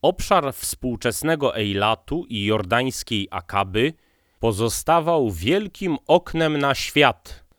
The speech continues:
Pełnił funkcję punktu wymiany handlowej, lądowej i morskiej. Ta druga sięgała przypuszczalnie nawet aż do Sumatry.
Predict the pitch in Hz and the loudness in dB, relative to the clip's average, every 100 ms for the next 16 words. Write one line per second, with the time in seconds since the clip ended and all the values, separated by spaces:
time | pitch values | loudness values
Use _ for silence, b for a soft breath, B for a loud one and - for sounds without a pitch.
0 | _ _ _ 127 127 117 117 117 - 143 | _ _ _ 4 4 2 0 0 -2 -2
1 | 139 135 - 156 160 156 - 151 151 - | -2 -4 -4 0 0 -2 0 0 0 -2
2 | - 131 117 120 127 127 117 - 110 104 | -2 0 0 2 2 0 -2 -2 -2 -2
3 | 101 117 104 117 151 208 254 - 87 92 | 0 0 2 0 0 -4 -10 -12 -6 -4
4 | 101 98 98 92 95 110 131 - 139 151 | -2 -2 -2 -2 -2 -4 -6 -4 0 4
5 | 175 123 - - 82 67 - _ _ _ | 4 2 -6 -6 -8 -10 -18 _ _ _
6 | 110 101 85 151 226 107 78 b b - | -2 -2 0 0 0 0 -2 b b -12
7 | - 95 90 170 214 - - 156 120 - | -6 -2 0 2 0 -2 -4 -4 -4 -2
8 | 113 107 113 143 123 98 101 113 131 - | 2 2 2 -2 0 2 2 2 -2 -4
9 | 92 82 78 98 - 127 135 165 - - | -4 -4 -6 -6 -4 0 2 0 0 -8
10 | 76 | -8